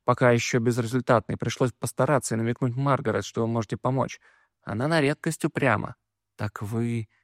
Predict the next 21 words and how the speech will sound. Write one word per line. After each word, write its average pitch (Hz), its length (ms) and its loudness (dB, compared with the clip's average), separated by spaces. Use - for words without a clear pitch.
Вышла 269 400 -4
замуж 190 340 4
за 175 100 4
Эллингтона, 156 480 4
потому 139 320 2
что - 160 -2
его 131 160 2
своячница — 123 640 2
единственная 117 380 -2
подруга 110 360 -2
Севилла. - 520 -6
Откуда 127 680 -2
вы - 260 -4
это 110 340 -4
з-, - 180 -10
узнали? 123 680 -6
Глупый 123 380 4
вопрос. - 520 -4
Любую 131 280 6
информацию 120 640 4
можно 107 380 -4